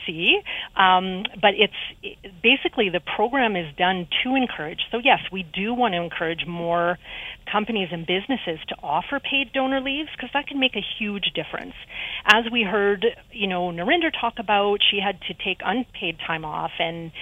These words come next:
and used some of her vacation time, and they were lucky to have the support in place from extended family, but not everybody can afford to do that,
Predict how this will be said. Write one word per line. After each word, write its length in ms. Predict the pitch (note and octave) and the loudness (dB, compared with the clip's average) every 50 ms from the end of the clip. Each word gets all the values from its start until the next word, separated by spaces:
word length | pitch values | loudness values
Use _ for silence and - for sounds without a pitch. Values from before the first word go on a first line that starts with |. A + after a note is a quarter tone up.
| - - - - - | -12 -12 -12 -10 -8
and 220 | F3+ F3+ F3+ F3 | -8 -6 -6 -6
used 320 | F#3 G#3 G#3+ F#3+ F#3 - - - - - | -4 -6 -6 -6 -10 -14 -16 -18 -12 -8
some 140 | - F#3 F#3 | -6 -6 -6
of 80 | F3 | -4
her 100 | F#3 F3+ | -6 -4
vacation 540 | E3 F3 F3+ - - D#4+ E4 - - C#4 A3+ | -4 -4 -6 -4 -4 -2 0 0 0 0 -2
time, 520 | G3+ - - E3 E3 D#3+ D#3+ D#3+ D#3+ E3 E3 | -4 -4 -4 -4 -4 -4 -6 -6 -6 -6 -6
and 540 | - E3+ D3+ D#3 D#3+ D#3+ D#3+ D#3 F3+ D#3 - - | -6 -4 -6 -6 -8 -10 -10 -12 -14 -14 -10 -8
they 100 | E3+ E3 | -6 -4
were 100 | E3+ E3 | -4 0
lucky 280 | E3 F3 F3+ - G3 | 0 0 0 0 -6
to 80 | F#3 E3 | -6 -4
have 180 | D3 E3 - | -6 -6 -8
the 80 | - D#3+ - | -10 -16 -14
support 440 | - - - - F#3+ F#3+ G3 G#3+ - - - - - - - - | -16 -16 -12 -4 -2 -2 -2 -2 -4 -8 -18 -20 -20 -20 -20 -14
in 140 | - F3+ D#3+ | -12 -12 -12
place 240 | - - E3 D#3+ D#3 - | -8 -6 -6 -6 -4 -6
from 140 | - D#3 D#3 | -10 -10 -10
extended 440 | E3+ - - - E3+ F3+ G#3+ A#3+ A#3+ - - | -10 -10 -6 0 0 0 2 0 -4 -4 -4
family, 320 | D#3 D3 D#3 D#3+ D#3 D#3+ | -6 -6 -6 -6 -8 -8
but 240 | D3+ - D#3+ F3 - - - - - - - - - - - - | 0 0 0 0 0 -4 -12 -14 -12 -10 -10 -10 -12 -12 -14 -8
not 220 | G#3 G3+ G#3+ A#3+ | 0 2 4 4
everybody 300 | B3+ A#3 B3+ A#3 A3+ A#3 | 4 2 2 -2 -2 -4
can 160 | A3 - G#3 F#3+ | -4 -4 -6 -6
afford 280 | F3 - - F3 E3+ | -6 -4 -4 -4 -4
to 240 | - - - - E3+ | -4 -8 -8 -8 -10
do 60 | D3+ | -6
that, 320 | D3 D#3 E3+ A3+ C#4+ C#4+ | -4 -4 -4 -4 -6 -6